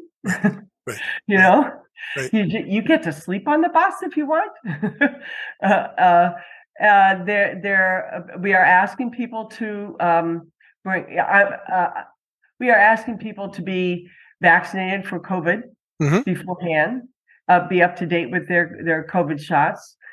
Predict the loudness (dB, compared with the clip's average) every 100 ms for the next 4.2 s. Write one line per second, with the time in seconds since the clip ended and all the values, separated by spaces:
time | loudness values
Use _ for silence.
0 | -20 -16 0 2 4 2 2 2 4 4
1 | 2 -4 0 4 4 2 -6 -6 -8 -4
2 | -4 -4 -8 -10 -8 -6 -4 -2 0 -2
3 | -4 -4 -4 -4 -4 -4 -6 -8 -6 -6
4 | -6